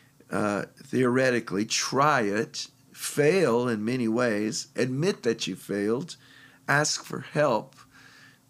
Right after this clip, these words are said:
learn from your failure, try again, get a little bit more right, <laughs> ask for more advice, fail some more, try again. That's, that's just, it's just the process. And,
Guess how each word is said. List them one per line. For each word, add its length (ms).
learn 800
from 320
your 100
failure, 760
try 400
again, 880
get 160
a 60
little 340
bit 200
more 380
right, 580
<laughs> 480
ask 380
for 220
more 300
advice, 800
fail 540
some 240
more, 520
try 320
again. 420
That's, 300
that's 240
just, 220
it's 200
just 220
the 80
process. 800
And, 400